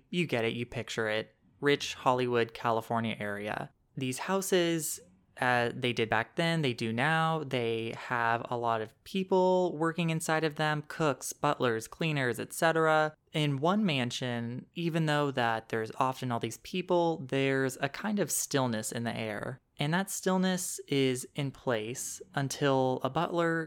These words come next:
goes into the master bedroom. Once there, the butler finds a horrific scene. The butler finds Paul Byrne,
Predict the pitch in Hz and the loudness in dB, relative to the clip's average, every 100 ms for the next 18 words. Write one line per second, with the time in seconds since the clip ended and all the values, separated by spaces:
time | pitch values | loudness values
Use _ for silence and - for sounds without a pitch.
0 | 143 135 143 143 151 147 - 127 120 120 | -4 0 2 2 -2 -2 -2 0 0 -2
1 | - 120 120 120 - 123 110 104 104 104 | -2 0 0 -2 -2 -2 0 0 -2 -6
2 | 113 117 139 _ - 160 208 - 147 135 | -6 -6 -10 _ -4 0 2 2 2 4
3 | 135 131 127 131 143 147 151 151 - 143 | 4 2 0 0 2 4 4 2 0 0
4 | 131 131 123 123 - - 127 - 135 123 | 0 0 -4 -6 -8 -6 -4 2 2 2
5 | 131 120 - 113 107 123 143 151 _ _ | -2 -4 -4 -4 -4 -4 -6 -8 _ _
6 | _ _ _ _ - 143 160 170 185 185 | _ _ _ _ -2 0 2 2 2 2
7 | 185 - 139 131 127 127 - - 156 170 | 0 -2 0 0 -2 -6 -12 -4 2 2
8 | 170 143 113 107 113 139 | 4 2 2 -2 -4 -8